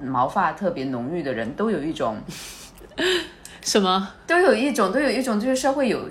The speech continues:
Speaker 1: 有所偏见，就是比如说他会觉得，
Speaker 2: 嗯。
Speaker 1: 啊，那个大胡子，然后这个，
Speaker 2: 啊，
Speaker 1: 对，其实
Speaker 2: OK。
Speaker 1: 男生比如说很多胡子的，大家可能也是会对于
Speaker 2: 嗯。
Speaker 1: 你有一种，对，
Speaker 2: 对。
Speaker 1: 然后女生也不会觉得毛发很多的男人或者是大胡子的男人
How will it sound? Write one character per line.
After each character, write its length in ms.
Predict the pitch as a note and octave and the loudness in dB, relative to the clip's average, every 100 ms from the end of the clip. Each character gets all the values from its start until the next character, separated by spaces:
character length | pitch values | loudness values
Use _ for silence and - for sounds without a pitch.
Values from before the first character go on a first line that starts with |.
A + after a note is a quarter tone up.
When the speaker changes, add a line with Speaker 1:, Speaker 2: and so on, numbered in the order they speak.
| - | -6
Speaker 1:
有 160 | E3 | -4
所 180 | G#3+ E3 - | 0 0 0
偏 280 | A#3 A#3 | 0 0
见， 320 | A#3 G3+ C3+ - | 2 2 2 -2
就 100 | B3+ | -4
是 100 | A3+ | -2
比 80 | |
如 80 | C#3+ | -2
说 160 | - G#3 | -2 4
他 200 | A3 A3+ | 6 6
会 120 | A#3 | 2
觉 100 | F#3 | -2
得， 80 | F3+ | 2
Speaker 2:
嗯。 120 | A3+ | 2
Speaker 1:
啊， 40 | G#3+ | 4
那 160 | A3 | 2
个 60 | G#3 | 2
大 200 | A3 G3 | 4 4
胡 220 | F#3+ D3+ | 2 -4
子， 200 | E3+ F#3 D3+ G2 | -2 2 4 4
然 120 | B2 | 2
后 120 | G3+ G3+ | 2 2
这 100 | G#3 | 4
个， 80 | |
Speaker 2:
啊， 380 | A3 A#3 A#3 A3 | 8 8 6 6
Speaker 1:
对， 160 | G3 G#3 G3+ - - | 4 4 -2 -10 -10
其 140 | B3+ | 0
实 60 | C4+ | 4
Speaker 2:
OK。 80 | |
Speaker 1:
男 200 | B3 A#3 | 6 6
生 220 | A3+ C4+ B3 | 6 0 0
比 60 | |
如 80 | F#3 | -2
说 140 | A3 | 0
很 180 | A3+ D#3 | 0 0
多 120 | E3+ | 0
胡 220 | G3 E3 F#3+ | -2 -2 -4
子 120 | F3+ | -2
的， 120 | D3+ | 0
大 160 | F#3+ F#3+ | 0 -2
家 160 | G#3 | -2
可 120 | G3+ | -4
能 180 | C3 C#3 | -6 -4
也 140 | D#3 - | -6 -6
是 140 | - | -6
会 200 | G3+ A3 | -2 -2
对 200 | F#3 E3 | -2 -2
于 280 | C3+ B2 B2+ - | -2 -4 -6 -8
Speaker 2:
嗯。 260 | B3 B3+ G3+ | 0 2 2
Speaker 1:
你 120 | D#3+ E3 | 2 -2
有 120 | C#3 | -4
一 40 | |
种， 280 | D3+ D3 B2+ - - - - | 0 0 0 -6 -20 -8 4
对， 120 | E3 | 8
Speaker 2:
对。 180 | A#3+ G3 | 8 8
Speaker 1:
然 100 | A#3 | 6
后 120 | D4 | 4
女 140 | F#3 | 4
生 160 | C#3+ C4 | 2 4
也 120 | G3 | 4
不 140 | - | 0
会 120 | G#3 B3 | 0 0
觉 140 | D#3+ | 0
得 100 | D#3 | 0
毛 220 | D3+ A#2+ | 4 2
发 180 | - F#3+ | 4 2
很 200 | F#3 A#2 | 2 -6
多 160 | D#3 E3+ | 0 0
的 80 | |
男 220 | D#3+ A2+ B2+ | 2 0 0
人 160 | A#2+ | -2
或 140 | B2+ D#3+ | 0 0
者 60 | |
是 140 | D3+ E3+ | 0 0
大 200 | F3 D#3+ | 2 2
胡 120 | D3+ | 0
子 120 | D3 | -6
的 80 | C#3 | -4
男 240 | C3 G#2+ | -2 -2
人 200 | B2 A2+ | -4 -6